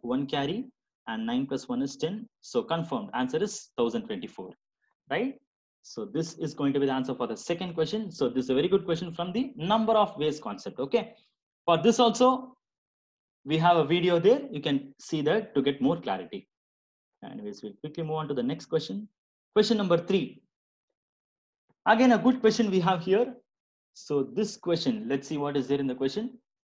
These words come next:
There are three individuals, X, Y, Z, hired a car on a sharing basis and paid rupees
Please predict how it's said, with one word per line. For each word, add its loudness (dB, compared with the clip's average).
There 2
are 2
three 4
individuals, 2
X, -4
Y, 0
Z, -4
hired 6
a 2
car 4
on 4
a 2
sharing 6
basis 2
and 0
paid 2
rupees -2